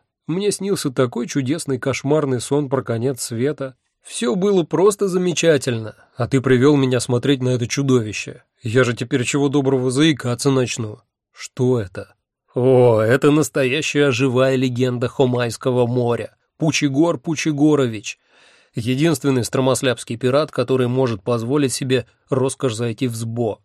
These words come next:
Славен тем, что неоднократно брал купеческие корабли на абордаж в одиночку, пока его команда отсыпалась после какого-нибудь очередного праздника.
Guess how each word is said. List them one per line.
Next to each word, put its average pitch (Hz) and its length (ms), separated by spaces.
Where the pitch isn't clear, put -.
Славен 170 560
тем, 196 200
что 185 180
неоднократно 131 760
брал 120 320
купеческие 123 640
корабли 123 460
на 143 180
абордаж 123 520
в 123 120
одиночку, 131 760
пока 127 280
его 117 200
команда 127 540
отсыпалась 139 580
после 135 320
какого-нибудь 120 720
очередного 113 520
праздника. 101 640